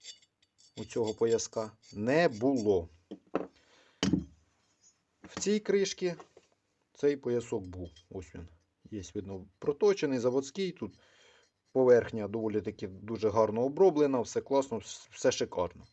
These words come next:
Тут цей поясок був, тут пояска цього не було. Відповідно, на той поясок оця ось шайба, оця ось шайба, вона просто-напросто не сідала. Міліметр, а воно не сіда.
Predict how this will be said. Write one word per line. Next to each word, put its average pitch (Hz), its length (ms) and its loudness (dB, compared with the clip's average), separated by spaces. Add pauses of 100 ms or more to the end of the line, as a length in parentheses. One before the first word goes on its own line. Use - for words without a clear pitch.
(440)
Тут 131 200 -6
цей 127 100 2
поясок 123 460 0
був, 220 320 -2 (680)
тут 220 360 6 (400)
пояска 127 400 6
цього 135 220 4
не 127 80 2
було. 98 320 -2 (920)
Відповідно, 135 800 2
на 120 140 0
той 143 240 4
поясок 139 640 2 (520)
оця 110 280 0
ось 107 180 4
шайба, 175 480 0 (680)
оця 117 220 -4
ось 110 140 0
шайба, 107 420 -2
вона 120 240 -4
просто-напросто 135 880 0
не 120 120 -2
сідала. 87 520 -8 (480)
Міліметр, 226 800 8 (520)
а 139 100 10
воно 143 320 10
не 165 100 2
сіда. 98 440 -2